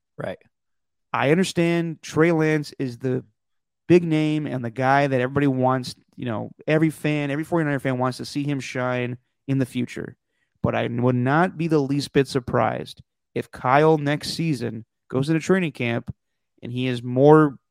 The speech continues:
Speaker 2: taken away by Brock Purdy than Trey Lance, and eventually Brock becomes the starter.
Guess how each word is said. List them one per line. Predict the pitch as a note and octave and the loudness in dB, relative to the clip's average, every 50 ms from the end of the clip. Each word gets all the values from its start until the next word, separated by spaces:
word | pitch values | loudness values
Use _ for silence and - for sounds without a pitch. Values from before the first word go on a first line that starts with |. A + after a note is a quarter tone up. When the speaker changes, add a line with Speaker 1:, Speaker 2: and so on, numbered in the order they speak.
| _ _ | _ _
Speaker 2:
taken | - - D#3+ - F3+ | -4 -4 0 2 4
away | E3+ E3+ E3 F3 F3 D3 B2 A2+ A2+ A#2 | 4 6 6 4 4 4 2 2 0 0
by | A#2 A2+ A2+ A2+ | 0 0 0 0
Brock | A2+ - B2+ C3+ C#3 - - | 2 6 6 6 6 6 2
Purdy | - D#3 D#3 C#3+ C3 | 2 2 2 2 2
than | A#2 A#2+ - | -2 -4 -6
Trey | - - C3+ C#3 C#3+ | -4 -2 0 0 2
Lance, | C#3 C#3 C3+ B2 A#2 B2 B2 - - - _ _ _ _ _ _ _ _ _ _ _ _ _ _ _ _ | 2 0 0 0 0 -2 -4 -8 -12 -16 _ _ _ _ _ _ _ _ _ _ _ _ _ _ _ _
and | - C3 B2+ | -2 0 2
eventually | C3+ C3 E3+ F3+ - - D#3 D3 | 4 4 2 2 2 2 0 4
Brock | C3 C#3+ C#3+ C#3 C3+ | 6 8 6 6 6
becomes | D3+ - - D#3 D3 C#3 | 2 -2 -2 -2 -2 -4
the | C#3+ | -6
starter. | - - E3 D3+ C#3+ A#2+ - - - - | -2 2 4 4 4 4 0 -4 -8 -12